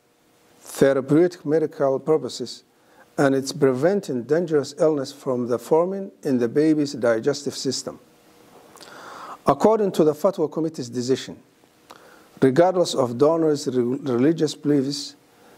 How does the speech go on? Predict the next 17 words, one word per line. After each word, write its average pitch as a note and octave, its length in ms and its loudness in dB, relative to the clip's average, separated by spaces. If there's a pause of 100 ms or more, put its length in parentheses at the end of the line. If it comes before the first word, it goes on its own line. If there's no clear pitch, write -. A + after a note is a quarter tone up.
(120)
the A#2+ 180 4
use G3 300 2
of - 320 -4
heat-treated C#3+ 720 2
donor C3 320 0
milk C3 460 -2 (640)
for B2+ 280 2
that D3+ 340 4
specific C#3+ 640 -2
reason D#3 340 2 (100)
aligns C#3+ 540 0
with A#2+ 220 -4
the A2 60 0
Islamic C#3 440 0
Sharia's B2+ 560 -2
law B2 240 2
goals, A2+ 520 -4